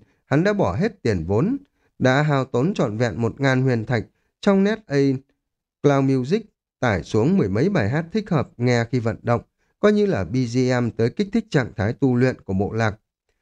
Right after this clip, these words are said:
Thời gian năm ngày trôi qua, thực lực bình quân của bộ lạc Bạch Nguyệt đã nhanh chóng bành trướng. Bây giờ đã có năm tên thiên nhân cấp năm, mười thiên nhân cấp bốn, ba mươi mốt thiên nhân cấp ba,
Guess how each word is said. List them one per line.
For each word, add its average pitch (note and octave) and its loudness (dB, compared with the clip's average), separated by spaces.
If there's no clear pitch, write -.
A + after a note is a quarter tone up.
Thời D#3+ 4
gian G3 -2
năm G3 -2
ngày A2 -2
trôi A#2 -2
qua, A#2 0
thực D#3+ 2
lực D#3 0
bình C#3+ 0
quân G3 -2
của B2+ -4
bộ G#2+ -4
lạc G#2+ -2
Bạch A2+ -2
Nguyệt A2+ 0
đã A2 -2
nhanh A#2+ 0
chóng C#3 0
bành F#2+ 0
trướng. C#3+ 0
Bây G3 4
giờ B2 0
đã A#2+ -4
có C#3+ -4
năm C#3 0
tên B2+ -2
thiên B2+ 2
nhân A#2 -2
cấp F#3 -4
năm, A#2 0
mười B2 2
thiên C3 0
nhân B2 0
cấp G3 -2
bốn, D3 0
ba E3+ 0
mươi F3 0
mốt F#3 2
thiên B2 -2
nhân A2 -2
cấp - -4
ba, B2 0